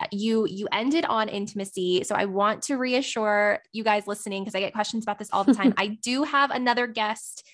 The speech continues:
Speaker 1: in the lineup to come talk more about intimacy, especially intimacy while co-sleeping. So we kinda left you hanging there with just a little piece of,
Speaker 2: <laughs>
Speaker 1: of in-, the intimacy piece. And I know that's a huge one. So we will talk about it more.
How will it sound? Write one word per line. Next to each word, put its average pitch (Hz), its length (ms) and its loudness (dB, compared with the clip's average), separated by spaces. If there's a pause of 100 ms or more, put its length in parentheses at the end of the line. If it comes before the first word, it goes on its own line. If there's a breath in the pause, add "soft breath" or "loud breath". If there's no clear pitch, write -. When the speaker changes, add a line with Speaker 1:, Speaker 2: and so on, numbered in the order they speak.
(200 soft breath)
Speaker 1:
in 220 480 -2
the 214 120 2
lineup 202 540 0
to - 100 -8
come 202 260 -2
talk 190 320 -2
more 180 220 -2
about 180 300 0
intimacy, 185 520 -4
especially 196 360 0
intimacy 185 480 -2
while 175 200 2
co-sleeping. - 540 -6
So - 220 4 (360 loud breath)
we 214 120 2
kinda 240 240 8
left 254 220 4
you 277 60 4
hanging 220 300 2
there 208 160 2
with 214 140 0
just 226 180 -8
a - 60 -4
little 226 400 -2
piece - 300 2
of, 214 220 2
Speaker 2:
<laughs> - 220 -2
Speaker 1:
of 208 240 4
in-, 208 120 6
the 262 200 2
intimacy 226 540 4
piece. 180 220 -6
And 202 120 4
I 196 80 4
know 208 160 4
that's 208 220 2
a - 20 -12
huge 165 380 -6
one. 190 180 -4
So 220 80 0
we 240 80 2
will 226 200 4
talk 220 240 0
about - 180 0
it - 80 -8
more. 170 340 -4